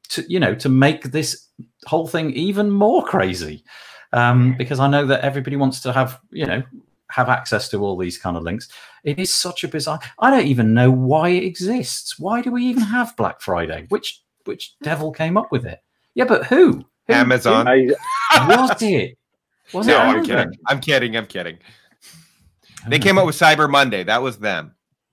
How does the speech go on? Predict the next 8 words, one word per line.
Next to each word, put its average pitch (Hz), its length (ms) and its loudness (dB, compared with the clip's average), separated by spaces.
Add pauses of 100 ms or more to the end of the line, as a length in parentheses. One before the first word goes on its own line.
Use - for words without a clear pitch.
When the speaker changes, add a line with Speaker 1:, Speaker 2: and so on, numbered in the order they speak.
Speaker 1:
Okay. 101 280 -4 (360)
Yeah. 98 220 -4 (680)
Uh, - 20 4
uh, 117 120 2
Speaker 3:
What - 180 0
Speaker 1:
anyway. 190 300 4
Speaker 3:
I 220 40 2
think, 185 300 -8